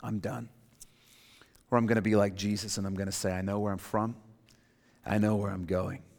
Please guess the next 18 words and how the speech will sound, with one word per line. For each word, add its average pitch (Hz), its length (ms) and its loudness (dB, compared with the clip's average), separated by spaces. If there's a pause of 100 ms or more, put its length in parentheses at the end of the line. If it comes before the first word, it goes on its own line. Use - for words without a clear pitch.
(920)
And 92 80 -2
I'm 104 120 2
at 98 140 -4
peace - 560 -2 (540)
in - 40 -8
fact, 110 300 6
I'm 107 140 2
so 117 320 6
at - 140 -2
peace, 104 320 -4
I'm 98 100 -2
still 110 300 2
able 101 200 0
to 101 80 -8
care 101 480 -4 (280)
about 92 260 0
other 104 220 0
people 92 420 -10